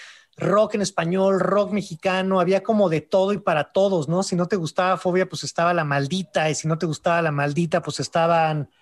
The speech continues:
los amantes de Lola o Bon, o sea, sí era como un, un esquema, eh, de darse a conocer distinto. Por otro lado, también, pues, nos tiraban mucho porque decían, "Pues es que ya se vendieron, ya están en Televisa,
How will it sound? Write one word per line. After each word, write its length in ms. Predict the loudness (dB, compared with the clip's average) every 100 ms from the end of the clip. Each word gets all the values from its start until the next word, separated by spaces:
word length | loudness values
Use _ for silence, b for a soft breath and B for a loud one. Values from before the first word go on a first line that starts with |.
| b b b b
los 220 | -6 -2
amantes 420 | 0 0 -2 -2 -2
de 80 |
Lola 500 | 0 2 4 4 4
o 120 | 2 4
Bon, 340 | 4 4 2
o 60 | 0
sea, 420 | 0 2 0 B B B B B _
sí 160 | -2
era 180 | -2 0
como 220 | 2 2
un, 400 | 4 4 2 0
un 200 | 0 0
esquema, 920 | 0 0 -2 0 2 0 0 -2 -4 -12 _ _ _ -12
eh, 500 | -6 -4 -4 -4 -6 -6
de 480 | -2 0 0 -2 -4
darse 340 | -2 -2 -2 -4
a 60 |
conocer 440 | -2 -2 -2 -2 -2
distinto. 760 | -4 -6 0 2 2 0 -2 B B B B B B _
Por 180 | 0 0
otro 180 | 2
lado, 180 | 2 2
también, 300 | 2 0 0
pues, 140 | 0 -2
nos 120 | 0
tiraban 380 | 2 4 4 4
mucho 340 | 2 2 0
porque 240 | -2 -2
decían, 300 | -2 -2 -2 -2
"Pues 180 | -2
es 140 | -2 -2
que 100 | -2
ya 140 | 0
se 140 | 0 -2
vendieron, 580 | 0 0 2 2 0
ya 180 | 0 -2
están 280 | -2 -2 -2
en 100 | 0
Televisa, 720 | 0 0 -2 -2 -2 -2 -4